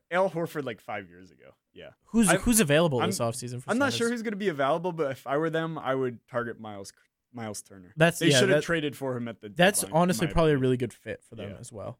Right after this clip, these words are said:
Speaker 1: Great rim defender.
Speaker 2: Yeah.
Speaker 1: Uh, serviceable corner three-point shooter.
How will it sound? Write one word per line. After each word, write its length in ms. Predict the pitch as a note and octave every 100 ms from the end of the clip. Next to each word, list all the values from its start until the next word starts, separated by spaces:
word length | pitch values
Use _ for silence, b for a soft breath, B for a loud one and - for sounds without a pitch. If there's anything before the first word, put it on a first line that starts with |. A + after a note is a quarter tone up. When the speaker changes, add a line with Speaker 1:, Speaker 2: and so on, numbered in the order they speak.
| _ _
Speaker 1:
Great 300 | C#3+ D3+ D#3 A#2
rim 200 | C3 C3
defender. 520 | B2 A#2+ A2+ A2 A2 _ _ _ _ _ -
Speaker 2:
Yeah. 200 | D3 B2
Speaker 1:
Uh, 120 | A2 -
serviceable 680 | - E3 E3 E3 D#3 C3+ C3
corner 360 | - C#3 B2
three-point 480 | A#2+ B2+ - G#2+ D#2+
shooter. 380 | - G2 G2+